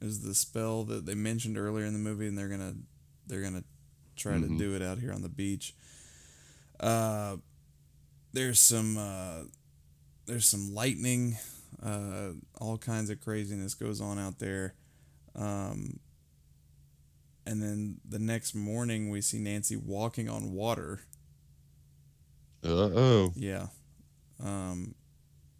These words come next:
Speaker 1: and, uh, and then we see just a beach full of, like,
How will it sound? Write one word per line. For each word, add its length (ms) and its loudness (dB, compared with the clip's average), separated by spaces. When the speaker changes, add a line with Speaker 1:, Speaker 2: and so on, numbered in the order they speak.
Speaker 1:
and, 440 -2
uh, 340 -2
and 140 -2
then 160 0
we 100 0
see 460 -2
just 200 0
a 60 4
beach 480 0
full 560 -2
of, 160 -4
like, 180 -2